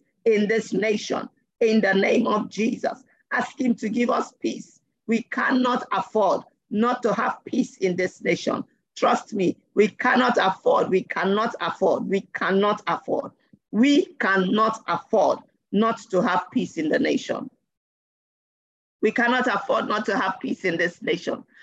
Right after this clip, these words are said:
Why do I say so? Because we have seen what the lack of peace looks like. It's not like anything we've seen before.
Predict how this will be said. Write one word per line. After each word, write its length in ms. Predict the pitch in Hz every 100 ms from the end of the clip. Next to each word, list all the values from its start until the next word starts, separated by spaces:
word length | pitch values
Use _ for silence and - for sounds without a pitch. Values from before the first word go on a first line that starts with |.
| -
Why 300 | - 190 247
do 160 | 240 226
I 140 | 233
say 300 | 233 - 466
so? 320 | 240 - - - _ -
Because 600 | 220 - - 285 269 -
we 100 | 226
have 240 | 202 202
seen 640 | - - - 262 180 - - _ _
what 340 | 220 254 311 262
the 100 | 220
lack 260 | 208 220 -
of 180 | - -
peace 280 | 247 220 -
looks 360 | 214 226 -
like. 320 | 180 135 - _
It's 240 | 208 - 233
not 360 | 226 254 254
like 220 | 196 196 -
anything 500 | 226 254 - - -
we've 160 | 180 -
seen 300 | - 185 208
before. 460 | 156 - 151 104